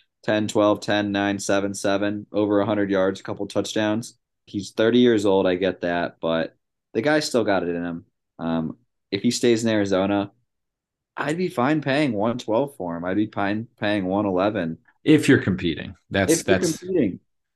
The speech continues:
Speaker 1: I mean, it's like, who are you gonna get at one twelve, one eleven right now? You're gonna get, I mean, Mingo will be gone. I mean, we'll do a mock today, but, like, Charbonnet will probably be gone. Zay will probably be gone.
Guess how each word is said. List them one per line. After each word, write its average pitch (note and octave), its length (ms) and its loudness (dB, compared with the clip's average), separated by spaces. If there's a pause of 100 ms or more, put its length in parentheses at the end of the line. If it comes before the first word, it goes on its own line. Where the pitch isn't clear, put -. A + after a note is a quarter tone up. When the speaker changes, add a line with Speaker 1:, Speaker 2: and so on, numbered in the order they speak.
Speaker 1:
I C3 100 0
mean, D3 180 4
it's D3 160 0
like, C#3+ 200 2
who D#3+ 80 4
are D#3+ 40 8
you D#3+ 140 8
gonna D3 220 2
get C3+ 140 2
at G2+ 120 2
one A#2+ 220 0
twelve, A#2 360 2
one A2+ 160 -2
eleven G#2 340 -2
right F#2+ 200 -6
now? F#2 240 -6
You're F2+ 180 -2
gonna G2 180 -4
get, G2 360 0 (580)
I G#2 80 -6
mean, G#2 220 -2
Mingo A2 280 2
will G#2 120 4
be G2 120 2
gone. G2 600 -2 (1300)
I G2+ 60 -10
mean, G2+ 260 -4
we'll A2 120 0
do B2 200 4
a G#2+ 40 2
mock A#2 360 0
today, G2 600 0 (540)
but, F2 100 0
like, F#2+ 260 -2
Charbonnet A#2 480 0
will G#2+ 100 2
probably G#2+ 300 -4
be G2 40 -6
gone. G2 280 -4
Zay G#2 220 0
will G2+ 180 0
probably F#2+ 280 -4
be F#2 120 -8
gone. F2+ 580 -4